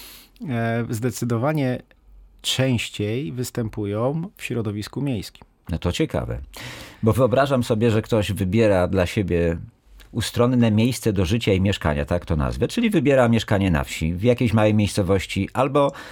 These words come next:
Speaker 2: po prostu pod dużym miastem, wybiera działkę koło lasu, blisko przyrody i natury, no i nagle okazuje się, że to jest błąd życia, bo gdy pojawia się wiosna, no to najchętniej nie wychodziłby z domu.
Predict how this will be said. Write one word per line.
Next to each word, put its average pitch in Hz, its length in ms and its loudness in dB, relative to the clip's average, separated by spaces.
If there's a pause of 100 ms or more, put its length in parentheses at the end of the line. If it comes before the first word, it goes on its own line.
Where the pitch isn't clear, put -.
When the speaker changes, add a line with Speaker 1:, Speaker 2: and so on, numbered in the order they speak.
(260)
Speaker 2:
po 160 100 -2
prostu - 280 0
pod 139 280 2
dużym 110 360 4
miastem, 95 540 0 (520)
wybiera 104 680 4 (120)
działkę 101 420 0
koło 87 220 2
lasu, 104 460 0 (760)
blisko 101 360 2
przyrody 107 500 2
i 101 80 2
natury, 98 560 2 (140)
no 101 100 0
i 101 80 2
nagle 113 240 2
okazuje 107 440 2
się, 117 120 -2
że 107 140 0
to 95 140 0
jest 104 360 0
błąd 104 300 2
życia, 95 460 2 (300)
bo 104 120 0
gdy 90 160 0
pojawia 101 440 2
się 92 180 0
wiosna, 98 480 2 (960)
no 98 120 -2
to 107 100 -2
najchętniej 107 520 0
nie 107 120 2
wychodziłby 101 500 0
z 104 40 -2
domu. 67 260 -2